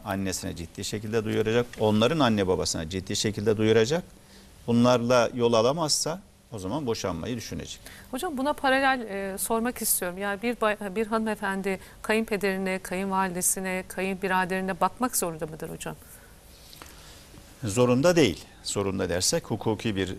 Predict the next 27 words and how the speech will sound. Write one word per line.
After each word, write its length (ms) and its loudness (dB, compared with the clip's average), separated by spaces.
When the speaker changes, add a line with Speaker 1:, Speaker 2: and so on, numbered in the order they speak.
Speaker 1:
e, 400 0
zecir 460 0
ve, 200 4
e, 100 -4
cebir 440 0
olur. 280 0
Bu, 220 2
böyle 340 4
bir 40 -2
zorunluluk 580 2
yok 240 2
ama, 340 4
e, 140 -2
insani 520 2
bir 100 2
görevdir. 720 -4
Vicdani 460 2
bir 80 4
görevdir. 760 -4
Sokakta 540 -2
bir 60 -2
hayvana 440 2
bile 180 0
bakıyoruz. 580 -6
Akrabamıza 600 2
niye 220 4
bakmayacağız? 720 -6